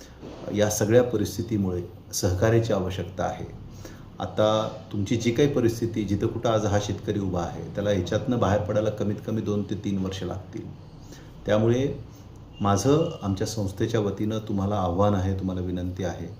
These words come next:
की तुम्हाला जर तुमच्या मुलांच्या शैक्षणिक,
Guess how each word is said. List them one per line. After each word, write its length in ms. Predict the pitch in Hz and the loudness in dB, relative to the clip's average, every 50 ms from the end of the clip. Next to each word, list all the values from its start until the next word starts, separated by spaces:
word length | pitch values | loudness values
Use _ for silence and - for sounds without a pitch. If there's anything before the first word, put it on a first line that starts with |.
| - - - - - - - - - - | -18 -20 -20 -20 -20 -20 -20 -14 -10 -8
की 60 | 117 | -4
तुम्हाला 400 | - - 113 104 107 110 131 135 | 0 2 4 4 6 8 8 8
जर 260 | 117 117 120 113 107 - - - - - | 8 6 6 4 4 0 -2 -6 -8 -6
तुमच्या 280 | - 98 95 - 113 107 | -4 -4 -2 0 0 2
मुलांच्या 440 | 104 101 95 98 101 98 92 107 101 | 2 2 0 0 0 0 -2 -2 -2
शैक्षणिक, 580 | - - 92 90 - - 110 110 117 123 123 - | -2 -2 -2 -2 -4 -4 -2 0 0 0 -2 -4